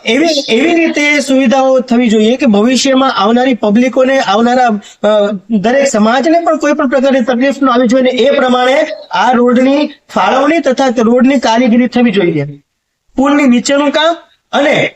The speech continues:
આ રોડનું કામ ખૂબ જ દયનીય છે, ખૂબ જ દયનીય છે. એકવાર તમે પુલની આજુબાજુ તમે એકવાર અવર જવર, જવર કરીને જુઓ. હું સરકારને એકવાર આ કહું છું, એકવાર તમે આવી, આવીને જોશો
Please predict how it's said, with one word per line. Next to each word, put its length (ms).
આ 100
રોડનું 460
કામ 280
ખૂબ 280
જ 80
દયનીય 680
છે, 320
ખૂબ 200
જ 40
દયનીય 440
છે. 200
એકવાર 360
તમે 540
પુલની 460
આજુબાજુ 600
તમે 200
એકવાર 260
અવર 300
જવર, 440
જવર 240
કરીને 360
જુઓ. 240
હું 160
સરકારને 600
એકવાર 280
આ 80
કહું 280
છું, 280
એકવાર 340
તમે 200
આવી, 240
આવીને 380
જોશો 440